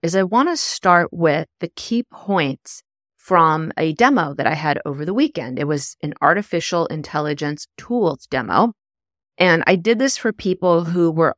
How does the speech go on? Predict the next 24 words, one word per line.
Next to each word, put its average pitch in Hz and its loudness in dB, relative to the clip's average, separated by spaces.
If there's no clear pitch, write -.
on 175 2
the 160 -2
wait 165 2
list 143 2
for 170 -2
my 156 -2
new 147 -4
program, 143 0
but 180 0
who 196 0
maybe 247 2
weren't 196 -2
sure 160 0
that 156 2
they 160 0
were 156 0
ready 151 2
to 160 -12
join, 247 4
or 180 2
they 160 0
just 156 -8
needed 165 -2
to 156 -2